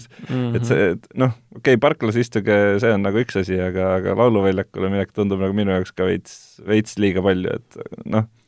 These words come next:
Speaker 1: juba need, äh, mingisugused ralliüritused, mis seal on tehtud, need on
Speaker 2: Mhm.
Speaker 1: juba olnud sellised hea maitse piiril, aga see, et lihtsalt tulevad suvaliselt mingid tüübid sinna ja hakkavad seal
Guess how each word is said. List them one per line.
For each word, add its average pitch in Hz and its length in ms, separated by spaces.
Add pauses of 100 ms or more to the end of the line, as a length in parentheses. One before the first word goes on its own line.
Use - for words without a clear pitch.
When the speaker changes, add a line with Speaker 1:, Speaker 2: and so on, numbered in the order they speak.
(160)
Speaker 1:
juba 113 140
need, 104 340
äh, 101 400
mingisugused 101 480
ralliüritused, 101 880
mis 95 160
seal 92 140
on 92 100
tehtud, 95 400
need 101 180
on - 100
Speaker 2:
Mhm. 98 40
Speaker 1:
juba 101 220
olnud 98 180
sellised 95 300
hea 107 160
maitse 98 280
piiril, 101 380 (380)
aga 95 180
see, 123 160
et 95 140
lihtsalt 110 260
tulevad 98 400
suvaliselt 98 460
mingid 98 200
tüübid 98 280
sinna 95 340
ja 92 160 (140)
hakkavad 92 240
seal 90 180